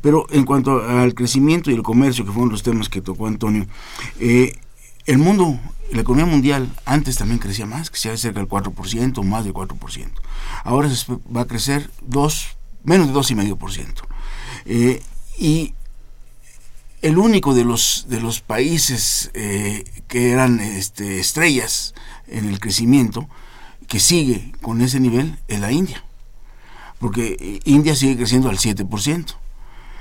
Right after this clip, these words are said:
Pero, como bien decía Antonio, China ya está al seis por ciento. Y si vemos, eh, Rusia, Rusia ha decrecido en dos mil catorce, en dos mil quince, en dos mil dieciséis y en dos mil diecisiete, pues, se espera que sea nulo,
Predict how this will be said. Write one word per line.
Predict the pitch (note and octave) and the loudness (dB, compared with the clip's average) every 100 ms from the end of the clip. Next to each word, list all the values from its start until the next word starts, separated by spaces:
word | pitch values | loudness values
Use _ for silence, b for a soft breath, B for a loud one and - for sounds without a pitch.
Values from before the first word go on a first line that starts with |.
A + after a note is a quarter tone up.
| b b - | b b 4
Pero, | A#2+ C#3+ - - - | 6 6 2 -10 -8
como | - A2 G2 | -4 0 2
bien | A#2 A#2 | 4 2
decía | G#2+ C3 | 2 4
Antonio, | B2+ A#2+ C3 C#3 D3+ - - - - - - | 4 4 6 6 4 0 -10 -12 -12 -12 -4
China | - C3 C3+ | 4 6 6
ya | G2 | 2
está | F2+ G#2 - - - | -2 -6 -8 -10 -12
al | - | -8
seis | F#2 F#2+ | -4 -4
por | - - | -4 -6
ciento. | F#2 - - - B B B B | -6 -10 -14 -16 B B B B
Y | C3+ E3 D#3 - | 6 6 4 -2
si | - A#2 | 0 4
vemos, | A#2+ C#3+ C#3 G2+ - - | 6 8 6 4 -6 -8
eh, | A#2 A2 G#2+ | -4 -4 -2
Rusia, | B2 F3 E3 E3+ F3 - - - | 4 4 4 0 -2 -8 -12 -10
Rusia | A2 C#3+ C#3+ D3+ - - | 0 2 4 2 2 -4
ha | G#2+ B2+ C3+ - - | 0 0 0 -4 -6
decrecido | A2+ G#2+ A2 G2 - E3+ A#2 A#2 B2 - | -2 0 0 0 2 2 2 0 -6 -10
en | G#2+ A2+ | -6 -4
dos | G2+ | -4
mil | G2+ G2+ | -4 -6
catorce, | F#2+ F#2+ G2 G#2 | -8 -10 -8 -6
en | G#2+ | -6
dos | F#2 | -4
mil | G2 F#2+ | -6 -6
quince, | A2 G#2 F#2+ | -6 -6 -4
en | F2+ | -4
dos | - | -2
mil | G2+ | -4
dieciséis | G#2 G2+ - A2 - - - | -4 -4 -4 -2 -4 -6 -8
y | A2 | -8
en | |
dos | G#2+ G2+ | -6 -4
mil | G#2+ | -4
diecisiete, | G2+ G#2+ A2+ | -2 -2 -2
pues, | G2 - | -4 -4
se | |
espera | - G2+ | -4 -6
que | F#2 | -4
sea | G2+ | 0
nulo, | G#2 A2+ D#2+ | 2 2 -2